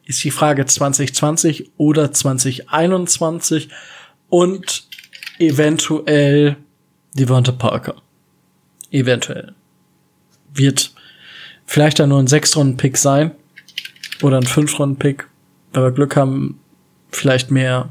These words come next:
vielleicht weniger. Man weiß es nicht. Und das sind halt so Spieler, die dann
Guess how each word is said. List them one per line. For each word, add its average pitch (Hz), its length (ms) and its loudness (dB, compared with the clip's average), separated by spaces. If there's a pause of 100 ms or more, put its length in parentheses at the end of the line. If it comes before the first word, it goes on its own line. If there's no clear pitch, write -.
(240)
vielleicht 131 400 0
weniger. 127 560 0 (1080)
Man 165 180 2
weiß 131 280 0
es 123 140 -2
nicht. - 360 -6
Und - 580 -10 (180)
das 147 160 0
sind 156 160 -4
halt 147 160 0
so 143 160 2
Spieler, 151 360 0
die 131 120 -2
dann 139 380 -2